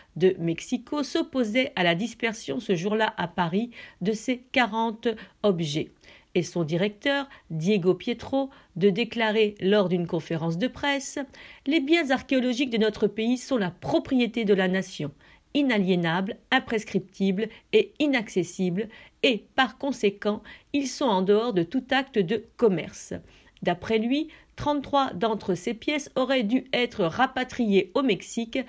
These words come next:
car elles en seraient sorties illégalement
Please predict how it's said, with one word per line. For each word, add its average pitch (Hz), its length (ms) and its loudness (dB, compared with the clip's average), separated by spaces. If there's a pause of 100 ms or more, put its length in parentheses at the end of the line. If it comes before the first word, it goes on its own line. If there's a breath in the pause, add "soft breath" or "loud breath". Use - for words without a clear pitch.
(260 loud breath)
car 262 320 2
elles 247 160 4
en 208 80 0
seraient 208 320 -2
sorties 233 560 -4 (100)
illégalement 202 800 2